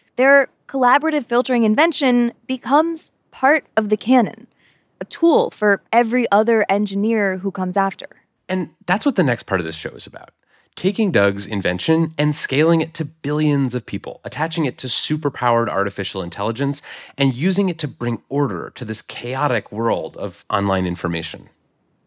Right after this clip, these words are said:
Speaker 1: The modern era of collaborative filtering started sixteen years after Doug and his team's invention,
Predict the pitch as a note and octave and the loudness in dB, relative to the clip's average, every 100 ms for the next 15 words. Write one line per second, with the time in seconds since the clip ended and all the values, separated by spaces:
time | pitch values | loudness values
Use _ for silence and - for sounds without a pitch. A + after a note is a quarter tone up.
0 | _ C#4 D4 F#4 G#4+ G4 G3+ G3 F#3+ F#3+ | _ 0 2 2 0 -2 -2 2 4 4
1 | F#3+ - F#3 F3+ - - G3 F#3+ G3 F#3+ | 2 2 2 2 -2 -4 2 2 2 -4
2 | F3+ D#3 D3+ D#3 D#3 D#3 - A#3 A3+ G#3+ | -2 -4 -4 -6 -8 -8 -2 2 2 2
3 | - C#4+ - A#3+ G3 E3 E3 E3+ - D#3 | -2 -6 -4 -2 0 -2 -2 -4 -4 -6
4 | D#3+ D#3+ D#3 E3 D#3+ F3 E3 - D#3 D#3+ | -2 -2 -2 -6 -4 -6 -6 -6 -8 -6
5 | E3+ - - - - | -6 -8 -14 -16 -16